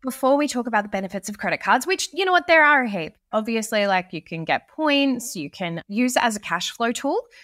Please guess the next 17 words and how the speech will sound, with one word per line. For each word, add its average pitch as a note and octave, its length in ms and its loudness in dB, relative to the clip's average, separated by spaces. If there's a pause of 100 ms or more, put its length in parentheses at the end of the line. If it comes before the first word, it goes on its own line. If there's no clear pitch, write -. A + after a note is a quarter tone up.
So A3 160 0
some G#3 280 0
people G#3 280 -6
in G3+ 120 -2
my F#3 140 2
community G3 460 -6
use F3+ 380 -6
it F3 180 -2
because F#3 300 -8
they F#3 120 -2
just F3+ 240 -8
wanna F#3+ 160 -2
pay F#3 300 -2
off F3+ 180 0
their G3+ 80 -2
credit F3+ 300 -8
card F3+ 260 -2